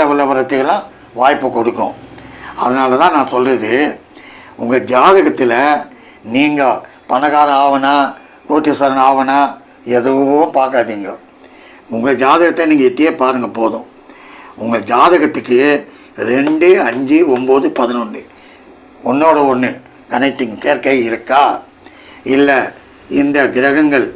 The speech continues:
ஒன்னோட ஒண்ணு பார்வை இருக்கா, அதை பாருங்க. முக்கியமானது அதுதான். அஞ்சு பூர்வீக புண்ணிய புத்திரஸ்தானம், எதிர்பாரா யோகத்தை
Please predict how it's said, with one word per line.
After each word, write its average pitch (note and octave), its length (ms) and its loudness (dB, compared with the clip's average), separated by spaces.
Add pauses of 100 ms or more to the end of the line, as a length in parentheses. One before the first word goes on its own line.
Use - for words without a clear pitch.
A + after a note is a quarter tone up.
(300)
ஒன்னோட D3 280 0 (100)
ஒண்ணு B2+ 140 -2 (160)
பார்வை D3 340 2 (120)
இருக்கா, C3 300 0 (640)
அதை A#2+ 140 0 (100)
பாருங்க. A#2+ 340 -2 (440)
முக்கியமானது D#3 760 2
அதுதான். B2 380 0 (560)
அஞ்சு D3 400 2 (1120)
பூர்வீக C#3 280 2 (100)
புண்ணிய C#3+ 200 -2 (100)
புத்திரஸ்தானம், C#3+ 800 0 (460)
எதிர்பாரா D#3 500 2 (500)
யோகத்தை D3 340 0